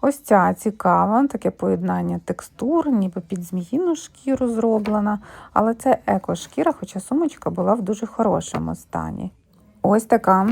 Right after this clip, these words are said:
дуже симпатична стьобана сумка. В якомусь вона мені навіть такому стилі Шанель, навіть тут попереду є значок а-ля Шанель. Але, на жаль, сумочка була з дефектом, попереду була така доволі велика потертість.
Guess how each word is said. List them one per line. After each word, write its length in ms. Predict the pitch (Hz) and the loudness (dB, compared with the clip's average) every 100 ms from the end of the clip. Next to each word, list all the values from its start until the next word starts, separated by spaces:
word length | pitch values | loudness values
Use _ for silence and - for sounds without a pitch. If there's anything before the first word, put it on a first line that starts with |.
| 226 | 2
дуже 220 | 214 196 | 0 -2
симпатична 680 | 202 196 196 - 185 190 190 | -2 0 0 -2 -4 -2 -4
стьобана 720 | - - - 175 170 180 196 | -4 -8 0 0 2 0 -2
сумка. 640 | - - 214 226 262 302 370 | -4 -4 -2 -2 0 0 -2
В 480 | - - - - | -4 -20 -20 -10
якомусь 340 | 185 - 202 190 | -8 -2 -2 -2
вона 180 | 180 180 | -2 -2
мені 180 | 185 | -2
навіть 240 | 185 185 170 | -2 -2 -4
такому 380 | - 185 190 175 | -6 -4 -4 -6
стилі 440 | - - 185 190 | -6 -4 -2 -4
Шанель, 520 | - - 180 185 196 | -6 -6 -4 -2 0
навіть 320 | 269 240 196 | 0 0 -2
тут 140 | - - | -6 -8
попереду 580 | 160 - 190 185 185 170 | -8 -2 -2 0 -2 -4
є 280 | 175 175 180 | -4 -4 -6
значок 600 | 175 190 180 - 190 - | -4 -6 -6 -6 -4 0
а-ля 240 | 247 269 | 0 -2
Шанель. 420 | - 294 285 294 285 - - - - | -2 0 2 0 -2 -8 -10 -14 -8
Але, 280 | - 208 254 | -2 2 4
на 140 | 294 202 | 4 4
жаль, 200 | 208 226 | 2 0
сумочка 480 | - 226 214 - | 0 0 0 -2
була 440 | 190 185 185 185 180 | -2 2 2 2 0
з 60 | |
дефектом, 640 | 180 175 - 262 - 262 220 | -4 -6 0 2 2 0 0
попереду 460 | - 214 254 208 | 0 2 2 0
була 280 | 185 185 190 | -4 0 0
така 320 | - - 180 | -2 -4 -2
доволі 420 | 180 180 175 196 | -2 -4 -2 -2
велика 320 | 190 190 208 196 | 0 -2 -2 0
потертість. 1040 | 262 262 185 175 - - - - - | -2 0 -2 -2 -6 -10 -10 -12 -14